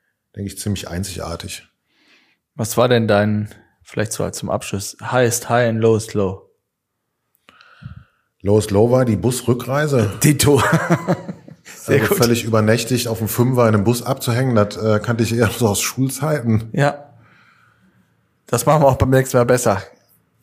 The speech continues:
Speaker 1: Das war auf
Speaker 2: Also
Speaker 1: jeden Fall
Speaker 2: entweder, äh, Reisemedium ändern oder, äh, wo ich schwer für die Location eher, äh, in Zentraldeutschland zu schicken als nach Österreich. Aber
Speaker 1: Ja,
Speaker 2: gut.
Speaker 1: du hattest sowas von der Fahrt ins Krematorium, ne?
Speaker 2: Ja.
Speaker 1: Ähm,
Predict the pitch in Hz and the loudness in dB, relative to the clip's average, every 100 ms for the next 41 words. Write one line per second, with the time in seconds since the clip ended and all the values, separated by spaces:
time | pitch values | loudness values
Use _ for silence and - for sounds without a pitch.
0 | _ _ _ _ 98 - 117 107 123 131 | _ _ _ _ -12 -2 0 2 2 4
1 | - 143 131 135 139 120 107 123 147 156 | 4 4 2 -2 -2 0 2 2 4 4
2 | 175 180 165 147 147 143 - 143 143 139 | 4 4 4 4 4 2 0 4 4 4
3 | 127 123 127 127 123 - 131 127 127 143 | 2 2 0 -2 -4 -2 2 2 2 2
4 | 131 135 - - _ - 120 120 147 139 | 2 -2 -8 -20 _ 0 2 4 2 0
5 | - 131 120 120 120 - 104 - 113 113 | 0 -2 2 2 2 0 -2 -2 -2 -6
6 | - - 120 127 117 113 120 117 98 98 | -6 -4 -2 2 4 6 4 4 -2 -2
7 | - 98 - 95 95 101 - - _ _ | -4 -6 -6 -2 -2 -2 -6 -12 _ _
8 | _ _ _ _ 95 101 98 - 87 78 | _ _ _ _ -8 -6 -6 -6 -4 -4
9 | 101 107 107 101 - _ - 95 98 92 | 0 0 2 -2 -6 _ -14 -12 -8 -4
10 | 101 101 - 101 98 98 - 117 110 98 | -2 -2 -2 -4 -4 -6 -6 -4 -4 -6
11 | - - 101 98 113 104 95 87 90 143 | -8 -2 -2 0 0 2 2 2 2 2
12 | - - - _ _ _ 98 92 92 90 | 0 -8 -20 _ _ _ -2 0 0 -2
13 | 87 | -8